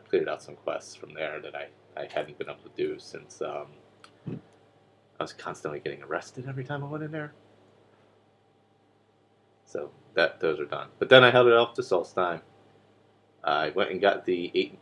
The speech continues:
ancient Nordic pick-, uh, Nordic pickaxe, which is in, um, the mine right there, Raven Rock Mine. Uh, you go and you talk to the guy, and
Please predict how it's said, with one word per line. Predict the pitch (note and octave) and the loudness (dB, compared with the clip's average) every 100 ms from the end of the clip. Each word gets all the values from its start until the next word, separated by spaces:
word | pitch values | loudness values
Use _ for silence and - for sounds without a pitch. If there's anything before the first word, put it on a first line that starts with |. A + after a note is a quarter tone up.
| - | -12
ancient | F2+ - F2 | -8 -6 -2
Nordic | F#2 F#2 - | 2 0 -2
pick-, | - F#2 - - | -8 -8 -10 -4
uh, | E2 D2+ C#2+ E2+ E2+ | 0 0 -2 -8 -10
Nordic | E2+ F2+ - - - - - _ - | -2 0 0 -4 -18 -20 -20 _ -4
pickaxe, | D3 - - - D2 - - - - - - _ _ _ _ _ | -4 -6 -16 -10 -8 -10 -16 -20 -20 -20 -20 _ _ _ _ _
which | E2+ D#2 - F2+ | -4 -4 -4 -2
is | E2+ D#2 | -2 -2
in, | E2+ D#2 D#2+ - | -6 -6 -8 -6
um, | D2+ D#2 D2+ D2+ D2 D2 - - - _ _ _ _ _ | -4 -4 -6 -10 -18 -20 -20 -20 -20 _ _ _ _ _
the | D#2 | -14
mine | C#2+ D2 D2+ | -8 -6 -6
right | D2 D2 - | -6 -6 -6
there, | D2+ D2 - - - | -6 -6 -12 -8 -2
Raven | F2+ E2+ | -2 -2
Rock | D#2 - | -6 -6
Mine. | D#2 D2+ D2 - - - - _ _ - | -8 -6 -8 -14 -20 -20 -20 _ _ -10
Uh, | D2 | -6
you | D2+ | -4
go | D2+ F2 | 0 0
and | D#2+ | 0
you | D#2+ | -2
talk | F2+ D#2+ | 0 0
to | - | -4
the | D#2 | -4
guy, | - D#2+ D#2 D#2 D2+ | 0 2 4 4 2
and | D2 | -2